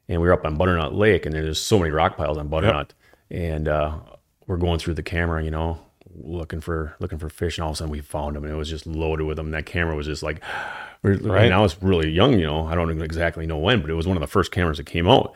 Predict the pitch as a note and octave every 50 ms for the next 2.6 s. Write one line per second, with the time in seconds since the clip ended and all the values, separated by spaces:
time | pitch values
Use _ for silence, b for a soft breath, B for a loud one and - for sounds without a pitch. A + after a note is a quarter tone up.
0 | B B B B B B B B B - F#2 E2 D#2+ D#2+ D#2+ D#2+ D#2+ E2+ G2 G2
1 | F2 D#2+ D#2 - - C#3 D#3+ C3 G2 E2+ D#2 D#2 D#2 D2+ - E2 E2 D#2+ C#2 C2+
2 | D#2+ D2 D2 D2 C#2+ - - - - - D2 C#2+